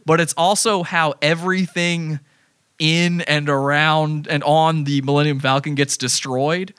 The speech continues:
So by the time they get to the planet they need to get to, to get this unobtainium there, it's, it looks like a piece of shit. It was, like, sleek and everything, and now it looks like fucking crap. So now they're on the new planet,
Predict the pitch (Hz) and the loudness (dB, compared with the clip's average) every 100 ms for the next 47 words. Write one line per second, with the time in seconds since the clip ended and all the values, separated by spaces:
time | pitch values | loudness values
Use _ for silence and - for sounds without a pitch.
0 | - - - 175 165 175 170 - 180 208 | -20 -8 -2 0 2 0 -2 -2 0 0
1 | 202 170 160 170 156 131 - 147 151 156 | 0 0 -2 -2 -4 -6 -4 -2 0 0
2 | 127 135 139 131 135 139 - 139 127 127 | -2 -2 -2 -2 -2 -2 0 0 0 -2
3 | 127 117 127 110 113 139 143 127 113 113 | -2 -2 0 -2 -2 0 0 0 -2 -4
4 | 113 110 110 - _ _ _ _ _ - | -2 -2 -4 -10 _ _ _ _ _ -4
5 | 156 135 - - - 147 139 151 143 135 | -2 0 -2 -4 -2 -2 0 0 0 -4
6 | 123 156 139 127 - 139 151 - 139 123 | -2 -2 -2 0 2 2 0 -2 -4 -4
7 | 127 123 - 143 143 143 143 147 147 151 | -2 0 0 2 0 0 -2 0 0 0
8 | 147 127 127 120 123 123 120 - 123 120 | -2 0 2 2 0 -2 -2 -2 -4 -4
9 | 107 123 131 180 _ _ _ _ _ _ | -2 0 0 -2 _ _ _ _ _ _
10 | _ _ _ _ _ _ _ _ - 175 | _ _ _ _ _ _ _ _ -8 -4
11 | 165 180 202 190 170 165 156 151 156 143 | 0 0 2 2 2 0 0 -2 0 -2
12 | 120 95 98 | -4 -4 -6